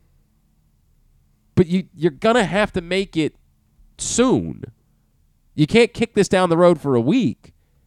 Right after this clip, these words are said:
Is the regular season ending on Sunday or not? I'm gonna continue to use grace. I'm not mad. I'm not angry. I don't think there's a correct answer to any of this. But there has to be some answer.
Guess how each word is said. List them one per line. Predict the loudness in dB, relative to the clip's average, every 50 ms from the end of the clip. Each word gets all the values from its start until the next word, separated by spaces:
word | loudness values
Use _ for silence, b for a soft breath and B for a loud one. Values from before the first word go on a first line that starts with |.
| _ _ _
Is | 4 4 4
the | 6 6
regular | 4 4 4 4 2 0 0
season | 0 -2 -2 -2
ending | -2 -2 -2 -4 -4 -4 -2
on | -2 -2 -2
Sunday | -2 -4 -4 -2 -2 -2 -2
or | 0 0
not? | 0 -2 -2 -2 -2 -4 -8 -12 -14 -18 _ -20 _ _ _ _ _ _ _ _ _ _ _ _ _ _ _ _ _ _ _ _ _ _ _ _ _ _ _ _ _ _ _ _ _ _ _ _ _ _ _ _ _ _ _ _ _
I'm | -8 -8 -8 -8 -12 _
gonna | -10 -8 -8 -8
continue | -10 -14 -12 -10 -10 -4 -2 -2
to | 0 0
use | 2 2 0 0 -2
grace. | -2 -2 -2 -2 -2 -4 -8 -10 -14 -16 -16 -16 -18 -20 -16 -12
I'm | -10 -6 -6
not | -4 -6 -6 -8 -12 -12
mad. | -12 -10 -10 -10 -10 -8 -8 -6
I'm | -6 -6
not | -6 -10 -10 _ -16
angry. | -16 -16 -16 -16 -14 -12 -10 -8 -8 -8 -8 -10 -12 _
I | -4
don't | -4 -4 -4 -4
think | _ -6 -6 -4
there's | -4 -4 -4 -4 -6
a | -8
correct | -8 -8 -6 -6 -4 -6 -8 -10 -14 -18 -12
answer | -8 -6 -6 -6 -6 -4 -4 -4
to | -4 -6 -8 _ -8
any | -4 -4 -4 -4 -4 -6
of | -8 -10 -12 -14
this. | -16 -18 -18 -20 _ -20 -20 -20 -20 _ _ _ _ _ _ _ _ _ _ _ -20 -20 _ _ _ _ _ _ _
But | -6 -4 -2
there | -2 -4
has | -4 -4 -6 -6 -6
to | -6 -8
be | -8 -8
some | -8 -6 -6 -6 -6 -6 -8
answer. | -10 -10 -14 -16 -16 -16 -16 -16 -16 -20